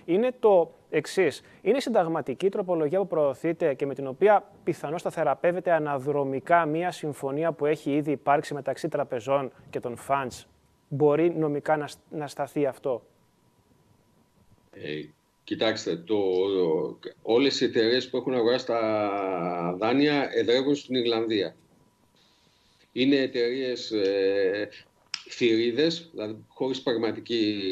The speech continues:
Speaker 2: έδρα, με τυπική έδρα στην Ιρλανδία. Και μετοχικό κεφάλαιο εν-, ενός ευρώ.
Speaker 1: Μμ.
Speaker 2: Με διαχειριστή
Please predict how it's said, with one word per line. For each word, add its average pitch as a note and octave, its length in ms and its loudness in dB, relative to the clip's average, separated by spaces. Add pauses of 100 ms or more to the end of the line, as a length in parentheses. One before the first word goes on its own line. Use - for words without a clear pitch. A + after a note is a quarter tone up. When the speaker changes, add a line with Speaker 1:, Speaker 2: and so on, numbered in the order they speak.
(140)
Speaker 2:
έδρα, E3 200 2
με C3+ 420 2
τυπική - 380 -2
έδρα D3+ 260 0
στην C3+ 200 -6
Ιρλανδία. B2+ 640 -4 (280)
Και B2+ 300 0
μετοχικό B2 440 -6
κεφάλαιο E3+ 720 0
εν-, C3+ 200 -4 (120)
ενός E3+ 320 2
ευρώ. C#3 360 0 (460)
Speaker 1:
Μμ. C#3 80 -12 (640)
Speaker 2:
Με A#2+ 120 -6
διαχειριστή C3 840 -2